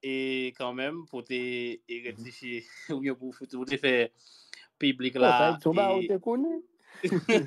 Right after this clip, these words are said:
Speaker 1: <laughs> Non, gen moun ki,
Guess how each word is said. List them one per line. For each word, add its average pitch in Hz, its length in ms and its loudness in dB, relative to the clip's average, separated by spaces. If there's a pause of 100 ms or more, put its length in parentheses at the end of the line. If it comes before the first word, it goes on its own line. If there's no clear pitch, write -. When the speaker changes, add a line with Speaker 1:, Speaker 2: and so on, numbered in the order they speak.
(600)
Speaker 1:
<laughs> 170 680 -4 (960)
Non, 233 320 2
gen 240 160 4
moun 214 160 0
ki, 185 160 -6